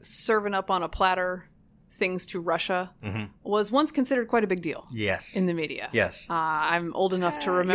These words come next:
Speaker 2: you're old
Speaker 1: that.
Speaker 2: enough to remember that. <laughs>
Speaker 1: And
Speaker 2: You must be at least six.
Speaker 1: Yeah, now it,
Speaker 2: Uh.
Speaker 1: now it doesn't seem like as
Speaker 2: Yeah.
Speaker 1: Earth-shattering
Speaker 2: Mm-hmm.
Speaker 1: an issue.
Speaker 2: That's right.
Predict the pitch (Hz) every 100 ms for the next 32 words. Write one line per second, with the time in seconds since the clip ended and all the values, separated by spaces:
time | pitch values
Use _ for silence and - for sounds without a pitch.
0 | 226 226 - - - 233 214 294 285 -
1 | - - - - - - - - - 294
2 | - - 277 196 233 262 170 - 180 202
3 | 240 202 - - 311 - - 233 226 208
4 | 214 254 277 - 196 185 247 247 220 220
5 | 214 - 233 214 185 185 175 - - -
6 | - - 196 196 - - 190 180 170 165
7 | 160 165 - - 165 - 156 - - -
8 | - - -